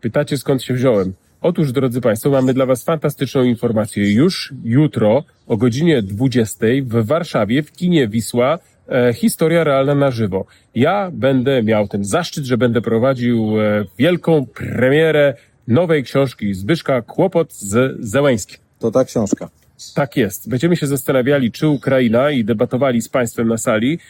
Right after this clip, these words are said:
Speaker 1: jest, e, przyjacielem, partnerem, rywalem, sojusznikiem, a może wrogiem, jak chcą niektórzy, Polski. Wstęp jest wolny i teraz uwaga, będą konkursy, e, będzie można wygrać tą książkę.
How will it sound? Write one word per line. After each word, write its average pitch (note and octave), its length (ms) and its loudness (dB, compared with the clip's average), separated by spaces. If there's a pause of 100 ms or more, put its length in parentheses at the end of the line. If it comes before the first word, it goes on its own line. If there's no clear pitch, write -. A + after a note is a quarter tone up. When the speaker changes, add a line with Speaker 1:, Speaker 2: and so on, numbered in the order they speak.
(160)
Speaker 1:
jest, B2 480 0
e, G#2+ 560 2
przyjacielem, E3 840 0 (100)
partnerem, D#3+ 640 2
rywalem, D#3 840 2
sojusznikiem, E3 760 0 (100)
a A3+ 160 0
może D3+ 480 2 (300)
wrogiem, C#3+ 440 2
jak C3+ 120 2
chcą D3+ 240 -2
niektórzy, A#2+ 800 0
Polski. A2 380 -2 (280)
Wstęp - 360 -2
jest G#2 340 -2
wolny A2+ 500 2 (320)
i E3 140 0
teraz E3+ 300 0
uwaga, A#2+ 320 0
będą D#3 280 2
konkursy, C#3 800 2 (280)
e, C3 180 4
będzie D#3 260 2
można D3 320 2
wygrać A#2 400 0
tą B2+ 180 0
książkę. B2+ 640 0